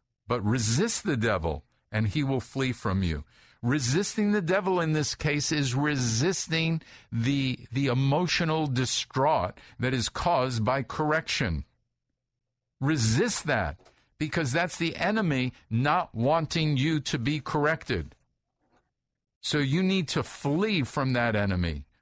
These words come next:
Draw near to God, and he will draw near to you. Cleanse your hands, you sinners, and purify your hearts, you double-minded.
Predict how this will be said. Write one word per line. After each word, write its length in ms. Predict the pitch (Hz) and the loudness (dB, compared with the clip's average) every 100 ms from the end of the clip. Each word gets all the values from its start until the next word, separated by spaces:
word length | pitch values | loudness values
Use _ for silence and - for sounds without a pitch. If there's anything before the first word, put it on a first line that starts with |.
| - | -6
Draw 300 | 101 135 127 | 0 2 2
near 260 | 135 156 143 | 2 0 0
to 120 | 131 | 0
God, 420 | 135 147 127 101 | 0 2 2 2
and 180 | 98 95 | 2 2
he 140 | 139 | 2
will 160 | 127 127 | 0 0
draw 280 | 95 123 117 | 2 2 2
near 300 | 113 120 107 | 2 2 0
to 80 | |
you. 460 | 98 113 139 82 69 - _ _ _ | 0 0 0 -2 -6 -16 _ _ _
Cleanse 420 | - 165 165 117 | -2 0 0 0
your 160 | 131 120 | 2 2
hands, 420 | 131 165 165 113 | 2 0 0 0
you 140 | 123 | 0
sinners, 500 | 110 - 123 113 104 | 0 0 0 0 0
and 160 | 117 110 | -2 -2
purify 540 | - 180 151 - 139 | 0 2 2 0 0
your 220 | 127 113 110 | 0 0 0
hearts, 400 | - 156 139 120 | 0 0 0 -2
you 100 | 113 | 0
double-minded. 800 | 110 107 110 107 104 101 90 | 0 0 2 2 0 0 -2